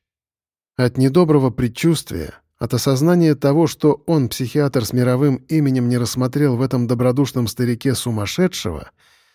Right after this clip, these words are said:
сделалось больно. "Степаныч,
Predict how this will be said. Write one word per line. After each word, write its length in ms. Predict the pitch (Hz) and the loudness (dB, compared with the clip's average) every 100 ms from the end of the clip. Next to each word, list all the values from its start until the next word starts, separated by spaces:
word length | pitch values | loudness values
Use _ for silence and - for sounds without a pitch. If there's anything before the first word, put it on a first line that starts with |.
| _ - | _ -12
сделалось 640 | 87 95 151 156 147 120 | -10 -2 0 2 2 0
больно. 680 | 101 113 147 127 78 - - _ _ _ _ _ _ _ _ _ | -2 2 4 4 -2 -12 -20 _ _ _ _ _ _ _ _ _
"Степаныч, 840 | - - 104 98 127 98 - - | -12 -6 -6 -2 -2 -2 -6 -18